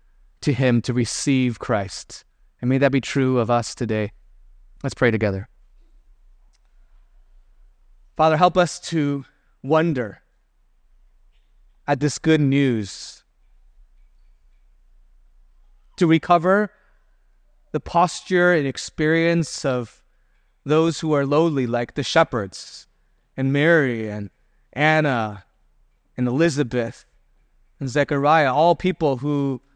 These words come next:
the world may never have looked at as significant, but you look at as significant.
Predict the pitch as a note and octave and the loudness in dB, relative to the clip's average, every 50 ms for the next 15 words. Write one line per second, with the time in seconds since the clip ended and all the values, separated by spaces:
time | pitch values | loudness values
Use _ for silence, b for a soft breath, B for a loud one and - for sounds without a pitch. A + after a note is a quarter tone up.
0 | _ _ _ - D3+ C#3 C3+ D3+ E3+ F3+ F3 D#3+ D3 C#3 C#3+ C#3+ C#3 C#3 D3 E3 | _ _ _ -6 -4 -2 2 2 4 4 4 4 2 2 0 0 0 2 0 0
1 | D#3 E3 D#3+ D#3 D3 C3+ - - _ _ _ _ _ _ _ _ _ _ _ _ | 2 2 0 0 0 -4 -8 -14 _ _ _ _ _ _ _ _ _ _ _ _
2 | _ - D3+ C#3+ C#3+ D3 F3+ G#3 - - - C#3+ A#2+ A2+ A2+ - B2+ B2 A#2+ - | _ -8 -6 -6 0 2 0 0 0 -2 -2 0 0 0 -2 -2 -4 -4 -4 -4
3 | - - D3+ B2+ C#3 D#3 E3 D3+ - C#3+ - - C#3 C3+ C3+ C3 A#2+ C#3 D#3+ F3+ | -6 -6 -4 -2 0 0 0 0 -2 -4 -4 -2 -2 -2 -2 -4 -2 -2 0 0
4 | F3+ D3+ D#3 C#3 - C#3 B2+ B2+ A2+ - B2 A#2 A#2 A2+ G#2 F2+ A2 - - G#2 | 0 0 -2 0 0 -2 -2 -2 -4 -6 -8 -6 -4 -6 -4 -6 -8 -10 -12 -18
5 | - | -20